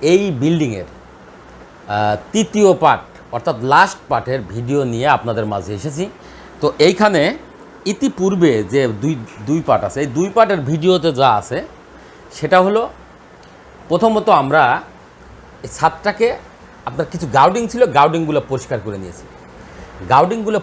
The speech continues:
পরিষ্কার করে নেওয়ার পরে আমরা মূল ছাদে মেশিন দিয়ে গ্রাইন্ডিং করেছি, সেগুলোও আপনাদের দেখিয়েছি। গ্রাইন্ডিং করার পর ছাদে যে কিছু ফাটল ছিল, সেই ফাটলগুলো আমরা আগে ফাইন্ড আউট করে নিয়েছি,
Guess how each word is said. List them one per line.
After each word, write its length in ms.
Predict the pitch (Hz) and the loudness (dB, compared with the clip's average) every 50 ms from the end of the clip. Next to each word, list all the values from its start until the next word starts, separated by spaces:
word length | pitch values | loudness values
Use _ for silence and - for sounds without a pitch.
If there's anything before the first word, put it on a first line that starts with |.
| - | -2
পরিষ্কার 380 | 165 180 185 185 - - 247 247 | -4 -6 -6 -6 -4 -2 -2 -2
করে 240 | - - 175 147 131 | -2 -2 -2 -2 -2
নেওয়ার 280 | 113 107 101 117 147 - 123 | -2 -2 -2 -2 -2 -4 -4
পরে 300 | 110 98 92 107 147 - - - - - - - - - - - - - | -6 -4 -4 -4 -6 -8 -10 -18 -20 -20 -20 -20 -20 -20 -20 -20 -10 -4
আমরা 400 | - 120 123 131 151 196 - - - - - | -2 -2 0 2 2 2 2 0 -8 -12 -12
মূল 380 | 110 127 156 190 247 285 277 233 | -6 -2 0 0 0 0 -2 -4
ছাদে 520 | - - - 139 120 110 113 104 90 82 78 - - 95 | -6 -4 0 0 0 0 0 -4 -6 -6 -12 -14 -14 -8
মেশিন 320 | 104 127 135 - 175 170 | -6 -6 -4 -4 -4 -2
দিয়ে 160 | 156 156 123 | -2 -2 -4
গ্রাইন্ডিং 460 | 90 98 117 113 127 143 156 185 202 180 | -2 -2 0 0 0 0 0 -2 -2 0
করেছি, 380 | 180 190 180 170 - 269 277 | -2 -2 -2 -2 -6 -10 -12
সেগুলোও 400 | - - 143 113 107 117 120 139 | -6 -4 -4 -4 -2 0 2 2
আপনাদের 460 | 151 139 - - 117 110 120 131 107 | 2 2 0 -2 -8 -6 -6 -6 -6
দেখিয়েছি। 440 | 92 104 - - 143 160 156 - - - - - - - - - - - - - - - 92 92 | -8 -10 -10 -8 -10 -10 -10 -12 -20 -20 -20 -20 -20 -20 -20 -20 -20 -20 -20 -20 -18 -14 -12 -2
গ্রাইন্ডিং 440 | 95 117 131 147 175 185 208 208 202 165 | 0 2 2 4 2 2 0 -2 -2 0
করার 240 | 190 202 185 180 180 170 - - - - | 2 4 4 4 4 2 -4 -16 -14 -4
পর 280 | 127 117 117 123 151 - - - - - - - - - - - - - - - - - - 107 | 0 2 2 2 2 0 -4 -14 -20 -20 -20 -20 -20 -20 -20 -20 -20 -20 -20 -20 -20 -18 -14 -12
ছাদে 440 | - - - 143 156 160 196 247 254 | -10 0 2 2 4 6 6 4 6
যে 120 | 233 226 | 4 0
কিছু 260 | - - 180 143 180 - - | 0 -2 -6 -6 -6 -8 -6
ফাটল 320 | - 127 131 - 185 196 180 | -4 -4 -2 -2 -2 -2 -2
ছিল, 300 | 131 131 104 92 87 87 | -6 -10 -12 -12 -12 -12
সেই 160 | - - 143 143 - | -6 -4 -4 -4 -4
ফাটলগুলো 520 | - - 143 147 208 233 220 220 226 196 | -2 -2 -2 0 0 -2 -2 0 2 2
আমরা 200 | 165 151 139 139 | 2 2 2 0
আগে 120 | 135 117 107 - - | 0 0 -2 -6 -6
ফাইন্ড 200 | 123 110 107 104 | -6 -6 -4 -6
আউট 120 | 101 95 87 - | -8 -8 -10 -12
করে 120 | 98 95 | -12 -12
নিয়েছি, 320 | 92 90 92 90 - - | -10 -12 -16 -16 -18 -20